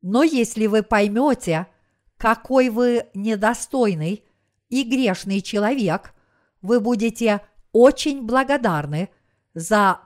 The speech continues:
тот факт, что вас – используют для Божьего дела.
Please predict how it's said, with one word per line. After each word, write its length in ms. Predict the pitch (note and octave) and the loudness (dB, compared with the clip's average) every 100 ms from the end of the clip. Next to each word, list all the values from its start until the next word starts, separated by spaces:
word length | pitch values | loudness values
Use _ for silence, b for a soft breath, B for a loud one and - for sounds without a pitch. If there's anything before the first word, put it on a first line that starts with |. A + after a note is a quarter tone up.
| _ | _
тот 320 | - A#3+ D#4 - | -2 2 0 -2
факт, 560 | - F#3 D3 - - _ _ _ | 0 0 -2 -14 -20 _ _ _
что 360 | - - G#3+ G3 | -20 -6 0 0
вас – 540 | E3 G3 C#4+ - - - _ _ B3 | 2 0 0 -4 -12 -18 _ _ -8
используют 840 | D4+ - A#3+ F#3+ E3 E3 F3+ A#3 - - _ - | -6 -4 0 0 0 -2 -2 -4 -10 -20 _ -12
для 540 | F3+ A3 G#3+ G3+ G3 - | -2 2 4 4 0 -6
Божьего 720 | F3+ B3 G#3+ G3 G3+ G#3+ A#3 | 2 6 6 4 0 2 0
дела. 640 | G3 C4+ A3+ D#3 C3 C3 | 0 -4 -4 -4 -8 -12